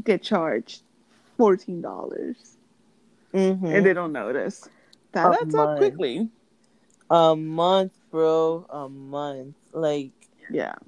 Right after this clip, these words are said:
Speaker 2: they're fresh. They are freshly fresh. Like, I just was like, "Wow." And, um,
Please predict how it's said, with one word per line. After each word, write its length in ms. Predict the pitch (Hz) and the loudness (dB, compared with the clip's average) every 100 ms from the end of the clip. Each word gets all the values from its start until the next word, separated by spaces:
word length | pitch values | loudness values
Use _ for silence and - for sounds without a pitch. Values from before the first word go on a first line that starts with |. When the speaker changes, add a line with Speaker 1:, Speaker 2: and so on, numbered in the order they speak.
| - _ _ _ _ _ _ - | -20 _ _ _ _ _ _ -6
Speaker 2:
they're 320 | 160 180 208 | 0 0 0
fresh. 880 | _ - 151 117 127 160 - - - | _ 0 2 2 0 -6 -16 -18 -18
They 280 | 165 180 190 | -4 0 0
are 180 | - 143 | -2 -8
freshly 760 | - _ 160 160 - 175 170 156 | -10 _ -4 -4 -6 -10 -10 -12
fresh. 400 | _ 131 117 - | _ 0 0 0
Like, 220 | 170 175 - | 2 2 4
I 200 | 165 175 | 4 4
just 360 | 185 214 208 - | 0 -4 -6 -8
was 200 | 175 165 | -12 -6
like, 220 | 143 139 - | -6 -6 -12
"Wow." 1500 | 139 139 143 147 147 143 143 139 131 - - - - 143 165 _ _ _ _ _ _ _ _ _ _ _ _ _ _ - | -10 -2 0 0 -2 -4 -4 -6 -6 -6 -8 -8 -10 -12 -16 _ _ _ _ _ _ _ _ _ _ _ _ _ _ -4
And, 400 | 175 165 160 147 - | -2 -2 -4 -8 -8
um, 680 | 160 151 143 135 139 147 | -6 -4 -6 -8 -12 -16